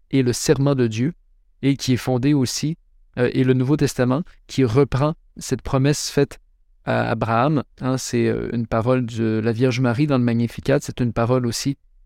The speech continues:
de Zacharie dans son Benedictus.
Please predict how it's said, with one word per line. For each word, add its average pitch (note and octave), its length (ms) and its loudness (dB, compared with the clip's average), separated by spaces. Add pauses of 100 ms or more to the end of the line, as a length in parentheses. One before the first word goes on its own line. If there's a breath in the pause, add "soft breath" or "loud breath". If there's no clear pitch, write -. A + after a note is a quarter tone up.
(460)
de A2 460 0 (160)
Zacharie C3 640 0
dans C3 180 0
son B2+ 180 -2
Benedictus. B2 720 0